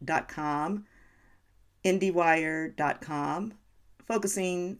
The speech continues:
on indie projects. It'll also give you information about, uh, some ma-, uh, mainstream stuff, but also covering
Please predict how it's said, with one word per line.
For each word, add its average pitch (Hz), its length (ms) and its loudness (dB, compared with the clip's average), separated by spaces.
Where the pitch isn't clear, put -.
on 143 440 -2
indie 254 460 0
projects. 139 500 0
It'll 247 140 2
also 254 280 4
give 196 200 0
you 156 360 0
information 170 560 -2
about, 147 600 0
uh, 147 540 -4
some 359 200 4
ma-, 214 160 2
uh, 175 180 6
mainstream 160 460 -2
stuff, - 400 -6
but 156 320 2
also 156 680 4
covering 147 720 2